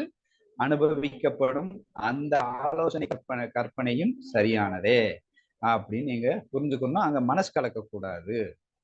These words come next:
So இதுதான் ஆன்சரு. So ஃபர்ஸ்ட் வந்து மோகம் இல்லாமலும் அறியாமை இல்லாமலும்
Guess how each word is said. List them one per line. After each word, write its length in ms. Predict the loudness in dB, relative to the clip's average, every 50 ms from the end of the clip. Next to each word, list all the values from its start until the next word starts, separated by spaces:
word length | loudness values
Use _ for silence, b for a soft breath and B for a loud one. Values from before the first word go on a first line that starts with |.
| _ _ _ _ _ _ _ -14
So 120 | -6 -4 -2
இதுதான் 320 | -2 0 0 0 0 0 0
ஆன்சரு. 340 | -2 -2 -2 -2 -2 -2 -2 -8
So 140 | -6 -6 -6 -4
ஃபர்ஸ்ட் 340 | -4 -6 -6 -6 -4 -4
வந்து 280 | -2 -2 0 0 0 -2 -2 -2
மோகம் 400 | -2 0 0 0 0 -2 -2 -2
இல்லாமலும் 580 | -2 -2 0 0 0 -2 -2 -2 -4 -4 -6 -8 -8
அறியாமை 640 | -6 -4 -2 -2 0 0 0 0 0 -2 -2 -4 -2
இல்லாமலும் 680 | -2 -2 -2 -2 -2 -2 -2 -2 -4 -4 -6 -6 -6